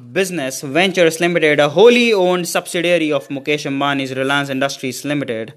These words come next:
had invested two hundred million rupees in equity shares of Neolink Solutions. The latter out is into India-based manufacturing of electronic products, including but not limited to mobile phones, telecom products,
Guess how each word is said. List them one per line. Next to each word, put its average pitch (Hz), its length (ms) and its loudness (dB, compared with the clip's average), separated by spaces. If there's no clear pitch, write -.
had 180 380 2
invested 165 560 -4
two 269 140 -4
hundred 226 340 -2
million 196 240 -6
rupees 170 400 -6
in 160 140 -4
equity 160 260 -8
shares 131 560 -4
of 165 420 4
Neolink 214 640 2
Solutions. 156 720 -4
The 135 220 -4
latter 180 640 0
out 175 340 -2
is 147 320 -6
into 165 340 -4
India-based 165 1120 2
manufacturing 160 560 -4
of 139 160 -2
electronic 147 480 -4
products, 143 460 -4
including 139 480 -4
but 120 180 -6
not 139 300 -6
limited 131 400 -6
to 135 100 -4
mobile 143 400 2
phones, 131 400 -10
telecom 143 460 -4
products, 127 560 -4